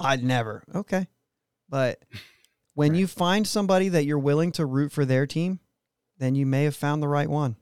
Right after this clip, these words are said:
Speaker 1: <laughs> If you're not willing
Speaker 2: That was
Speaker 1: to,
Speaker 2: deep.
Speaker 1: that was
Speaker 2: That
Speaker 1: deep.
Speaker 2: was deep.
Speaker 1: That was deep.
Speaker 2: <laughs>
Speaker 1: Thank you for, okay, I'm done. Uh, National League West.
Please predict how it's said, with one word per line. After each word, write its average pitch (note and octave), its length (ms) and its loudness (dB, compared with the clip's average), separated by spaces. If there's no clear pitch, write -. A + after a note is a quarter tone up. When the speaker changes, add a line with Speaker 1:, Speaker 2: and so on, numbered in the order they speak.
Speaker 1:
<laughs> - 1040 -20
If - 140 -16
you're D3+ 80 6
not F3+ 200 6
willing G3 280 6
Speaker 2:
That F#2+ 80 -2
was D3+ 80 4
Speaker 1:
to, C#3+ 80 4
Speaker 2:
deep. F2 220 -2
Speaker 1:
that E3+ 100 4
was D#3+ 140 6
Speaker 2:
That C3+ 100 -6
Speaker 1:
deep. D#3 100 6
Speaker 2:
was G2 100 -2
deep. F#2 260 -12
Speaker 1:
That D3+ 80 0
was C#3+ 140 2
deep. C3+ 260 0
Speaker 2:
<laughs> - 720 -14
Speaker 1:
Thank E3+ 240 -2
you A#2 140 -2
for, - 260 -10
okay, A#2+ 280 0
I'm A2+ 160 -2
done. A2 240 -2
Uh, D#3+ 400 4
National G3 480 0
League F#3 160 -2
West. C#3+ 580 0